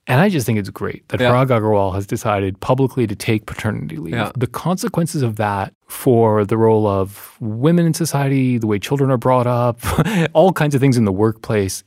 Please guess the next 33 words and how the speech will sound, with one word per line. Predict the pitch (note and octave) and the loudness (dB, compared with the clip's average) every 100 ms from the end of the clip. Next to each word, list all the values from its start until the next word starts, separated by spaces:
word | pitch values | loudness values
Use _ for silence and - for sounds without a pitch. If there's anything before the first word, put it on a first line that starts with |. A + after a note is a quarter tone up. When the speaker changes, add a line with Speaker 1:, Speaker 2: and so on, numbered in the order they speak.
| - | -8
Speaker 1:
is | A2 - | -8 -6
just | - A3 - - | -8 -6 -6 -6
enormous. | A#2 F2 E2+ F#2 - - B2 | -6 -6 -6 -8 -10 -6 -2
Speaker 2:
Mm-hmm, | A2 G2+ | 0 2
Speaker 1:
So, | C#3 C3+ | 2 2
uh, | B2+ | 2
that's | D#3 - | 2 2
Speaker 2:
mm-hmm. | D3 | 0
Speaker 1:
my | |
shout | - B2 G#2 | 0 0 0
out | F#2+ | -4
to | G#2 | -8
him. | G#2+ | -4
And | C3 C3 | 0 2
then | C3 | 4
my | A#2+ | 2
recommendation | C3+ D3+ C#3 F#3 - | 2 0 -2 -4 -4
is | F#2+ F#2+ | -8 -8
an | - A2+ | -6 0
author, | E3 - F#2 G2+ - _ _ _ _ - - - | 0 0 -4 -8 -10 _ _ _ _ -20 -16 -4
Catherine | D3 - B2+ | -2 0 0
Schultz, | - G2+ - - - - - | 0 -4 -8 -16 -16 -20 -10
who | - C#3+ B2+ B2 B2 - | 2 6 6 4 2 -2
had | - E3 | -2 0
a | |
book | C#3+ D#3+ | 0 -2
a | |
couple | D3+ D3 | -2 0
years | C3+ B2+ | 2 2
ago | C3 A#2+ | 2 0
called | A#2+ G#2 | 0 -2
Being | G2+ G#2+ G#2 | 0 0 0
Wrong, | F#2+ F#2+ F#2 G2 | 0 -2 -4 -8